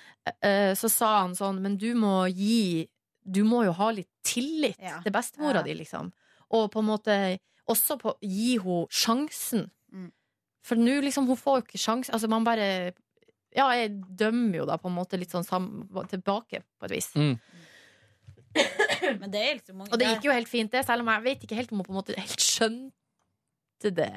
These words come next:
Speaker 1: men ja, men det gikk helt fint. Ja. Mm, mm, hun var mye gamlere da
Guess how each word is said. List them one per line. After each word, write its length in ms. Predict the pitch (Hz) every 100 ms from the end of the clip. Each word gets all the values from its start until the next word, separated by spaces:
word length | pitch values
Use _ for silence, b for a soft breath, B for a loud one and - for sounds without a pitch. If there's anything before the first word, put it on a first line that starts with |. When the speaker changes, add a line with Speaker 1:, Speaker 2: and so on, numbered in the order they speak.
| 143 65 50 50 180
Speaker 1:
men 600 | 214 208 208 196 190 180
ja, 140 | - - _ -
men 120 | 214
det 140 | 214 214
gikk 80 | -
helt 140 | 185
fint. 200 | - - _ B B B 311
Ja. 140 | 311 B B B B B 277
Mm, 680 | 247 170 170 202 226 233 -
mm, 220 | 214 170
hun 80 | 202
var 100 | 202
mye 140 | 190
gamlere 340 | 175 160 160
da 80 | -